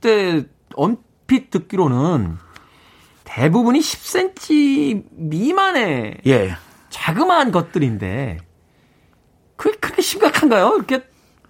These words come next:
Speaker 1: 그냥 이렇게 툭 부딪히는 정도
Speaker 2: 그러니까요.
Speaker 1: 아닌가요?
Speaker 2: 그러니까 대부분은 일 센티 미만의 아주 작은 것들인데요.
Speaker 1: 일 센티 미만. 네.
Speaker 2: 예.
Speaker 1: 요만한 손톱만한.
Speaker 2: 그렇죠.
Speaker 1: 네.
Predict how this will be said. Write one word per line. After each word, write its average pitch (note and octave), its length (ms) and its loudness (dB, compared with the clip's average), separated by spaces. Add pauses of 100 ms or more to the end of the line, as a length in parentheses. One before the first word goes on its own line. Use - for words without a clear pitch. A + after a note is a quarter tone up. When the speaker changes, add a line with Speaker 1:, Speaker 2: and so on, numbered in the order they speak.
(200)
Speaker 1:
그냥 C#4+ 180 -2
이렇게 - 200 -6
툭 - 240 -8
부딪히는 B3 500 -4
정도 A3 80 2
Speaker 2:
그러니까요. E3+ 260 6
Speaker 1:
아닌가요? A2 220 4
Speaker 2:
그러니까 A#2+ 260 2
대부분은 F#3 420 6
일 D3+ 220 4
센티 G#3+ 360 2
미만의 C3 440 4
아주 A2 200 0
작은 G#2+ 300 0
것들인데요. G#2 640 0 (160)
Speaker 1:
일 F3+ 180 2
센티 G3+ 360 0
미만. A2+ 280 0
네. A2+ 80 4 (200)
Speaker 2:
예. - 40 0
Speaker 1:
요만한 F#3+ 360 2
손톱만한. F3+ 580 0
Speaker 2:
그렇죠. C3+ 280 0
Speaker 1:
네. F2 120 -2